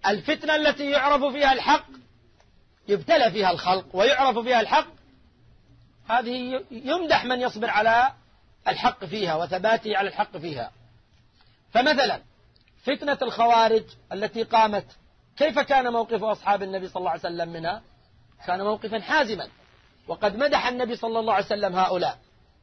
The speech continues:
وقاتلهم أمير، أمير المؤمنين علي بن أبي طالب رضي الله تعالى عنه، ومعه الصحابة، وقد قال في ذلك عليه الصلاة والسلام:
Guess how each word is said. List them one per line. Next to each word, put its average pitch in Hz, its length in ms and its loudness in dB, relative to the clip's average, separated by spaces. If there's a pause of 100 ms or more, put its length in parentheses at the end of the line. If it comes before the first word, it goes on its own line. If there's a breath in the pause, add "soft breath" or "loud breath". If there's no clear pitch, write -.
(460)
وقاتلهم 247 640 2
أمير، 247 380 -2
أمير 285 220 0
المؤمنين 247 440 -2
علي 233 260 0
بن 226 80 0
أبي 226 200 0
طالب 220 300 2
رضي 214 240 0
الله 196 200 2
تعالى 185 300 2
عنه، 165 180 -2 (320 loud breath)
ومعه 208 360 -2
الصحابة، 226 580 4 (800)
وقد - 240 -4
قال 247 300 4
في 233 120 -6
ذلك 247 360 2
عليه 240 520 2
الصلاة 226 400 0
والسلام: 220 500 0